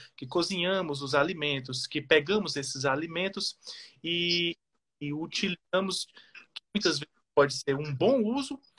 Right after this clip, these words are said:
ou um mau uso, né? Não é que o alimento em si ele seja algo mau, não é,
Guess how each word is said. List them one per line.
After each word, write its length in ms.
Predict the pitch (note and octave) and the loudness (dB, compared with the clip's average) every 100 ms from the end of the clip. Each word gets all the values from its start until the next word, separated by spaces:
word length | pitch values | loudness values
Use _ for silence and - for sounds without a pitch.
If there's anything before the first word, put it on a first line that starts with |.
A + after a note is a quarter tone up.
| - | -12
ou 180 | - F#3 | 0 4
um 180 | G#3 G3 | 4 2
mau 260 | E3+ F3 D#3+ | 4 6 6
uso, 360 | E3+ F#3 B2 A#2 | 2 -4 -4 -2
né? 160 | C3 | -2
Não 200 | D#3 D#3 | -2 2
é 140 | D#3 F#3 | 4 4
que 140 | - | 2
o 60 | D#3 | 4
alimento 560 | D#3+ E3+ D#3 F3+ G3 | 4 2 -4 -4 -6
em 80 | D3 | -8
si 320 | C#3+ - E3+ F3+ | -8 -8 -4 -2
ele 160 | D3 | -2
seja 400 | D3 - D3+ D3+ | -4 -4 -2 2
algo 280 | C3+ C#3+ F#3+ | 2 2 -2
mau, 320 | E3 C#3 G3 D3+ | 2 4 4 0
não 260 | C#3 E3+ | -4 2
é, 160 | C#3 A3 | 2 2